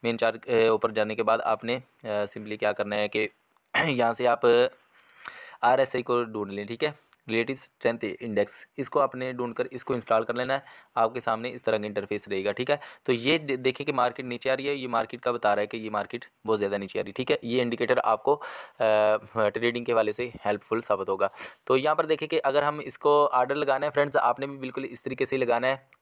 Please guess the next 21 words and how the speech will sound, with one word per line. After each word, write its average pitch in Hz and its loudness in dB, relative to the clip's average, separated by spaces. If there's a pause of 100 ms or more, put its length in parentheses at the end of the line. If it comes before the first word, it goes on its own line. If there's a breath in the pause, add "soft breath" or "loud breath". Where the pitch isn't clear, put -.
ये 127 2
मार्केट 127 0 (120)
थोड़ी 127 0
सी 131 -4
डंप 117 0
हो 120 6
रही 127 -2
है, 135 2 (920 soft breath)
तो 101 2
यहाँ 113 0
पर, 120 0 (480 soft breath)
सॉरी 117 -6
फ्रेंड्स, 123 -6
थोड़ा 110 -2
सा 117 -12
जू-, 110 -10
अ, 104 0 (640)
जूम 110 -4
आउट 110 -2
कर 110 -6
लूँ। 123 -14